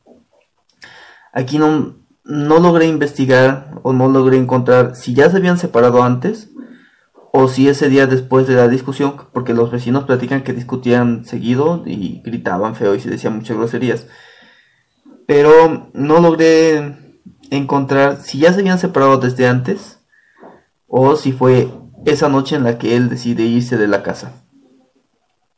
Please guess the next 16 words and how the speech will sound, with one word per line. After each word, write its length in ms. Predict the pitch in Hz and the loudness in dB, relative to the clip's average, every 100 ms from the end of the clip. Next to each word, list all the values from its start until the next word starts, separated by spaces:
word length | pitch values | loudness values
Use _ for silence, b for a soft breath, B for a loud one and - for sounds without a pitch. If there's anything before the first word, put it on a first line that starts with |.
| _ _ _ _ b b b b b b b _ | _ _ _ _ b b b b b b b _
Eh, 320 | - 135 131 - | -2 2 2 2
a 100 | 135 | 0
las 140 | 131 | 0
tres 140 | 139 143 | 0 0
de 80 | 151 | 2
la 100 | 139 | 2
mañana, 480 | 151 156 156 170 | 0 0 0 -2
Claudia 380 | 165 127 131 131 | 0 2 4 2
llama 400 | 127 123 123 123 | 2 0 2 0
a 200 | 123 127 | -2 -6
su 100 | 127 | -4
amiga 300 | 120 123 127 | -4 0 0
Verónica 640 | 131 147 151 135 143 175 - _ _ _ _ _ _ _ _ _ | 2 0 -2 -2 -4 -4 -10 _ _ _ _ _ _ _ _ _
y 80 | 139 | -2
le 160 | 139 131 | 0 2
dice 720 | 127 127 143 139 127 - | 0 0 -2 -2 -4 -10